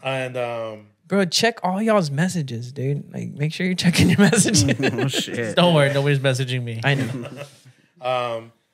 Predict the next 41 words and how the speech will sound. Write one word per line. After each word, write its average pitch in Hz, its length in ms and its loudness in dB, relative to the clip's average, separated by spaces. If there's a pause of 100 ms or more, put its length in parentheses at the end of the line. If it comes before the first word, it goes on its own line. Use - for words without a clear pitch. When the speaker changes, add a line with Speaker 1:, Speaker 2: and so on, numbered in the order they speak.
(180)
Speaker 1:
and, 123 300 -14
uh, 110 240 -4
pretty 143 240 -8
much 135 200 -8
was 131 120 -16
saying 127 180 -10
that 120 160 -8
he, 127 220 -18 (140)
he, 139 180 -12
they, 120 360 -12 (160)
him 147 160 -6
and 123 120 -8
Bryce 117 420 -8 (400)
and 123 120 -20
the 120 60 -20
family, 123 460 -10
they 120 160 -10
loved 117 240 -6
my 117 120 -8
Selena 123 380 -16
videos 120 480 -18
and 110 200 -20 (540)
that 113 140 -8
they 117 120 -14
pretty 117 200 -20
much 110 260 -20
wanted 107 340 -10
to 117 180 -16 (920)
collaborate 113 520 -4
with 110 180 -16
me. 110 140 -20
And 104 220 -20 (340)
so, 101 260 -20 (920)
yeah, 120 160 -4
Speaker 2:
That's 131 160 -2
Speaker 1:
it 131 40 -4
was, 139 100 -2
Speaker 2:
crazy. 151 100 -2
Speaker 1:
it 143 60 0
was, 147 200 -2
um, 139 260 0